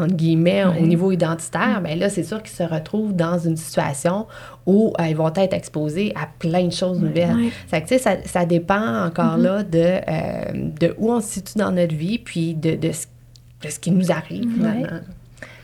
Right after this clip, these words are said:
Speaker 2: Puis, tu sais, peut-être que je vais ajouter une petite chose intéressante. Ben, quand j'étais plus jeune, on essayait beaucoup de rôles différents. Sur le jour, on essayait plein de rôles différents.
Speaker 1: Mhm.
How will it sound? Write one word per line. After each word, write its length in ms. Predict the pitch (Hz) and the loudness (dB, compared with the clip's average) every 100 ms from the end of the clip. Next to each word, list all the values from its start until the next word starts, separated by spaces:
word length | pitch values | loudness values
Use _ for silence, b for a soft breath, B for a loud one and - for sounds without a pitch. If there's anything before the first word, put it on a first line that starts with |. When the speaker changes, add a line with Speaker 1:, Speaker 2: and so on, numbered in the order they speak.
| B | B
Speaker 2:
Puis, 120 | - 208 | -2 0
tu 60 | |
sais, 80 | 208 | 0
peut-être 260 | 202 233 - | 2 0 2
que 100 | 262 | 2
je 60 | |
vais 40 | 196 | 2
ajouter 220 | 185 220 | 2 0
une 80 | 196 | 0
petite 160 | - | 0
chose 120 | 214 | 0
intéressante. 680 | 240 226 185 180 240 226 240 | 2 2 0 0 2 4 4
Ben, 240 | 202 196 196 - - | 4 0 -2 -8 0
quand 200 | 220 233 | 0 2
j'étais 140 | 220 | 0
plus 220 | - 202 | -2 0
jeune, 400 | 202 240 392 277 - B B 247 B - - | 2 2 2 0 -2 B B -20 B -18 -4
on 180 | 190 180 | 2 6
essayait 320 | 190 190 254 | 4 4 2
beaucoup 220 | 269 - - | 2 -2 -10
de 60 | |
rôles 240 | - 247 254 | -2 0 0
différents. 420 | - 196 196 226 | 0 0 0 -2
Sur 140 | - | 0
le 60 | 208 | 2
jour, 120 | 302 | 4
on 40 | 269 | 4
essayait 240 | 247 214 | 2 -2
plein 180 | - 254 | 2 2
de 60 | |
rôles 240 | 247 226 233 | 4 2 0
différents. 420 | - - 190 | -2 -2 0
Speaker 1:
Mhm. 60 | 208 | 2